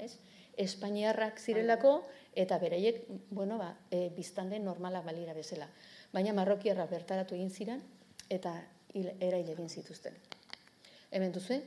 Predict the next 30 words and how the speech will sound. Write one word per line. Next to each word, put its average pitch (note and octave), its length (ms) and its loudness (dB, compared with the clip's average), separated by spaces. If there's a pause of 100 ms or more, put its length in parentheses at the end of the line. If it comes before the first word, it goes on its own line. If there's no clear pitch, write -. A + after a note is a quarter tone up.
karneta, F#3+ 460 -2 (560)
Sahara, G3 640 2
Documento F#3+ 520 -2
Nacional F#3+ 400 -2
de F#3 80 0
Identidad, E3 640 -2 (460)
la F3+ 140 -8
provincia F#3 380 -4
cincuenta F3+ 360 -4
y D#3+ 40 -6
tres, - 420 -6 (340)
hori F#3 240 -2
da, D#3+ 180 -8 (320)
eta F3+ 400 -4
bere F3+ 220 2
izena, F#3 480 -4 (100)
ba, F3 140 -10 (240)
topatu F3+ 380 -2
genuena, F#3+ 420 -2 (280)
bere F#3+ 320 4
ait-, F#3+ 300 0
bere F#3 720 0 (640)
semea G3+ 460 0 (160)
gurekin F#3+ 460 -2
zegoen. D#3+ 340 -10
Orduan, F3 240 -6
imaginatu, F#3+ 600 -2
ze - 140 -6
inpresioa G3 500 -4
da G3+ 100 -2